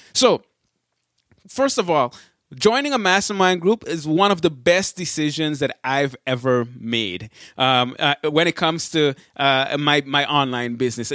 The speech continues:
because it's helped me in so many different ways. And I wanna talk about what those ways are. Number one,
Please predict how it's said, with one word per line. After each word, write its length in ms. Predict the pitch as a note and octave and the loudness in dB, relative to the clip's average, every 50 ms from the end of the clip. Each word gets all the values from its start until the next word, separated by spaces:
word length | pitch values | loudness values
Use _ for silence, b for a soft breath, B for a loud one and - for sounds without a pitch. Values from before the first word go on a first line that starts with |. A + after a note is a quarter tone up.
| - D#3+ | -8 -10
because 320 | D3+ - - G3+ G3+ G3 | -10 -4 -2 0 0 0
it's 140 | G3+ D3 - | -2 -8 -6
helped 280 | - - A3 A#3+ - G3+ | -2 0 0 0 0 -2
me 160 | A3+ A3 A3 | -6 -6 -6
in 220 | G#3 - F#3 F3 D#3+ | -4 -4 -4 -4 -2
so 280 | - - - G#3+ G#3 | -4 -2 0 0 0
many 200 | G3+ G3 G3 F#3+ | 0 0 0 0
different 340 | F3+ F3 E3 - E3+ D3+ - | 2 0 0 2 -2 -2 0
ways. 240 | C3+ D3+ D3+ C3+ A#2 | 0 2 2 2 0
And 80 | C3+ C3+ | 0 0
I 20 | |
wanna 180 | D3 D#3 D3+ C3+ | 0 0 -2 -2
talk 300 | - - A3 B3 C#4 C4+ | -2 -2 -2 0 0 2
about 220 | A#3+ A3 G#3 - | 2 2 2 2
what 220 | D#3 F3 F3+ E3 - | 0 0 0 0 -4
those 400 | D3+ C3+ D3 D#3+ D#3 D#3 D3 C3+ | -6 -4 0 2 2 2 0 0
ways 340 | C#3 C3 C#3 C#3 C3+ B2+ - | -2 -2 -2 -2 -2 -4 -6
are. 240 | - C3 B2 A2 G#2 | -6 -6 -6 -6 -6
Number 220 | B2 E3 F#3 G#3 | -6 -2 0 2
one, 340 | G3+ A3+ A#3 F#3+ A2+ F2 | 2 4 2 2 0 -4